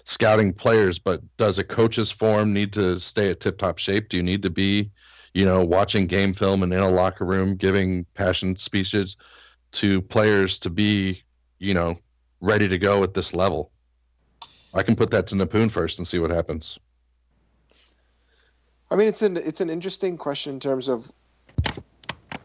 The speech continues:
Speaker 2: how you approach it. Because what, what Neil started our podcast with, talking about how eclectic his coaching is and, uh,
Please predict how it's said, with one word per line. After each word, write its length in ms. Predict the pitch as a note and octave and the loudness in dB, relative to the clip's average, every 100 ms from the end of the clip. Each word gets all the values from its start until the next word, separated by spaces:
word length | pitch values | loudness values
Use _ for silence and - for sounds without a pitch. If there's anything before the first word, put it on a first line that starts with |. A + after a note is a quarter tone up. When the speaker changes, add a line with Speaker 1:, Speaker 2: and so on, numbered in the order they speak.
| - | -12
Speaker 2:
how 200 | - C3+ | -2 2
you 160 | D3 A#2+ | 4 2
approach 360 | - C3+ A#2+ | 2 2 2
it. 120 | G2+ A#2 | -4 -8
Because 220 | A#2 B2+ | -6 0
what, 240 | C3+ C3 | 0 -2
what 200 | B2+ C#3 | -6 -6
Neil 260 | C#3 C#3+ F3+ | -2 -2 -2
started 560 | - D3 C3+ C#3+ C3 - _ - | -2 0 2 2 -2 -18 _ -2
our 140 | B2 A#2+ | 0 0
podcast 500 | - C#3+ - - - | 0 -2 0 -4 -4
with, 200 | A2 - | -8 -4
talking 320 | B2 A#2 B2+ | -4 -2 0
about 200 | A#2 A2+ | 0 0
how 140 | A#2+ | 0
eclectic 540 | A2+ - A2+ - A2 - | -2 -2 -4 -2 -8 -10
his 140 | - | -14
coaching 500 | - C#3+ C3+ C#3 A#2 | -2 0 0 -2 0
is 400 | A2+ A2+ A2 - _ _ _ - | 2 2 2 -2 _ _ _ -8
and, 280 | G#2+ G2 | -6 -2
uh, 300 | G#2 G#2 G2 | 0 2 0